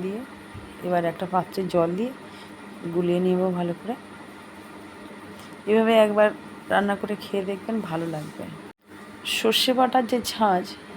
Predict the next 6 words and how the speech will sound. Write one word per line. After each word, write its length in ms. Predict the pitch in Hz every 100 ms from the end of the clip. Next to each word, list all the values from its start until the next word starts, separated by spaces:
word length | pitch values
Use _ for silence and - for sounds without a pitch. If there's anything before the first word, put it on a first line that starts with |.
| -
এরমভাবে 360 | 196 214 208 208 190
রান্না 220 | 180 196 196
করলে 240 | 220 247 349 - - - - - - - -
ঝাঁঝটা 300 | - 190 - 220
পাওয়া 220 | 170 160 165
যায়। 180 | 151 143